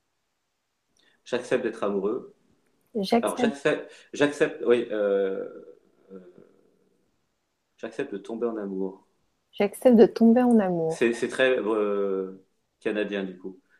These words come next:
Speaker 1: Ils disent tomber en amour. Ouais. Euh, oui, j'accepte de tomber amoureux et j'accepte de tomber amoureuse.
Speaker 2: J'accepte de tomber amoureuse.
Speaker 1: Voilà.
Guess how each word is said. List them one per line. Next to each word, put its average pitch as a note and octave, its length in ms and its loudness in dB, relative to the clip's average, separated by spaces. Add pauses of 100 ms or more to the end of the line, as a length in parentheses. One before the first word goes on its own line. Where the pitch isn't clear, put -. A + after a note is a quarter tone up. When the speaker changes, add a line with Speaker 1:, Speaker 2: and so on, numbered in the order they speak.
Speaker 1:
Ils G2+ 100 -12
disent G#2+ 180 -10
tomber A2 200 -4
en A2 100 -2
amour. F#2+ 420 -6 (420)
Ouais. G2 100 -16 (600)
Euh, G2 880 -10 (460)
oui, A#2 160 4
j'accepte C3+ 340 0
de A#2 60 -2
tomber C3+ 260 -2
amoureux B2 580 0 (760)
et A#2 100 0
j'accepte B2 360 -4
de A2+ 60 -4
tomber A#2+ 220 -4
amoureuse. G2 500 -6 (800)
Speaker 2:
J'accepte A3 480 6
de G#3 80 10
tomber A3+ 320 6
amoureuse. F#3+ 640 -2 (680)
Speaker 1:
Voilà. F2+ 260 -18